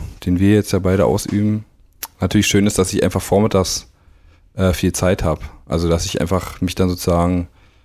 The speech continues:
neben den Dingen, die so anstehen des Tages, egal ob das jetzt was mit Musik zu tun hat oder einfach nur den Haushalt machen, ähm, einfach viel Zeit mit meiner Tochter verbringen kann und meiner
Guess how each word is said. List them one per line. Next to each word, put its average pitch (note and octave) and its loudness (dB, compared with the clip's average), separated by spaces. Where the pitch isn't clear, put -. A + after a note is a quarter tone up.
neben F#2+ 4
den G2 4
Dingen, G#2 4
die G2+ 0
so G2+ 4
anstehen A#2 2
des G2+ 2
Tages, G#2+ 2
egal F#2+ 2
ob E2 0
das G2 -2
jetzt G2 -2
was F#2+ 0
mit - -2
Musik G2 -2
zu - -8
tun G#2+ 0
hat F#2+ 2
oder E2 2
einfach G2 0
nur F#2+ 0
den F2+ -2
Haushalt G2 2
machen, A2+ 0
ähm, F#2+ 4
einfach F#2 -2
viel G#2 0
Zeit F2+ 2
mit F2+ -2
meiner F#2+ 0
Tochter - 0
verbringen F2 0
kann F2 -2
und F2 -2
meiner F2 -2